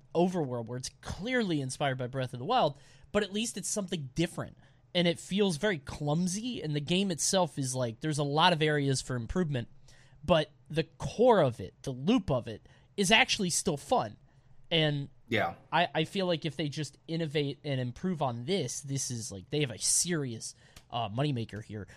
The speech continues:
Speaker 1: Not to say that they wouldn't otherwise, 'cause Pokemon is the most profitable franchise in the world. Um,
Speaker 2: Yeah.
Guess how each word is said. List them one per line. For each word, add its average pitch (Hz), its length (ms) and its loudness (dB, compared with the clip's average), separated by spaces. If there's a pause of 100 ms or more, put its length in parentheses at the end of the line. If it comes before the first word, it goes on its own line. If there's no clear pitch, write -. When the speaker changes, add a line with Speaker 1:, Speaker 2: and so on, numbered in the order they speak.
(140)
Speaker 1:
Not 208 240 6
to 185 60 0
say 175 160 4
that 147 140 -4
they 147 100 4
wouldn't 131 240 2
otherwise, 113 380 0
'cause 139 120 -2
Pokemon 117 420 0
is 110 120 -6
the 117 60 -6
most 113 180 -6
profitable 101 500 -4 (160)
franchise 98 480 -8
in 90 60 -12
the 78 60 -16
world. 110 300 -6 (400)
Um, 113 320 -2
Speaker 2:
Yeah. 90 160 -8